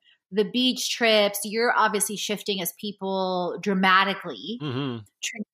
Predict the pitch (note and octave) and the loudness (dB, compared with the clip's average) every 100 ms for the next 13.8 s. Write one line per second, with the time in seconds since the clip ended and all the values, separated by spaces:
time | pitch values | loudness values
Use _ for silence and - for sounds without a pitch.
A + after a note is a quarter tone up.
0 | _ G#3+ A#3+ A#3 A3+ G#3+ - G3+ F#3+ G#3+ | _ 2 2 2 -2 -2 -4 -6 -4 -2
1 | G#3 G3+ - F3 - - D#4+ B3 G3 G#3+ | -2 -4 -4 -4 -4 0 4 6 4 0
2 | G3 F3+ G3+ G#3+ F3+ F3+ - A#3 G#3+ F#3+ | -4 -6 -4 -2 2 2 0 -4 -6 -8
3 | F3+ G#3 F3+ F#3+ F#3 F3+ F3+ F3+ A3+ G#3+ | -10 -10 -2 0 0 -4 -6 2 4 6
4 | F3+ F3 F3+ F#3+ _ _ _ _ _ _ | 4 2 -4 -10 _ _ _ _ _ _
5 | - G#3+ A3 B3 C4 G#3+ F#3+ - G3 F#3 | -4 0 2 4 4 4 2 2 0 -2
6 | D3 B2 - - - C4 C4 E4 F4 - | -8 -10 -14 -20 -2 2 4 2 0 2
7 | C4+ D4 C#4 A3+ A3+ A3+ G#3 G3 F#3+ G#3 | 2 2 0 2 2 2 0 0 2 2
8 | F#3+ G3 - F#3 G3+ A#3 C#4 F#4 - - | 0 -4 -4 -2 2 4 4 2 -2 -2
9 | A3 A#3+ B3 A3+ - C4+ B3+ D#3 - - | 2 4 4 2 0 -2 0 -4 -6 -8
10 | A3+ G#3+ G3 F3+ F3+ - - B3 D4 C#4+ | 0 2 4 4 2 -4 -4 0 0 2
11 | C#4 B3+ B3 A#3 A3 G#3+ G#3 G3+ F#3+ F#3 | 2 4 4 4 2 2 4 4 2 0
12 | - A3 F3 - - B3+ G#3 A3 A3 G#3 | -2 -2 -2 -4 -2 0 2 2 4 0
13 | G3 G3+ G#3 A#3 - G#3+ G3 | 0 4 4 2 0 0 2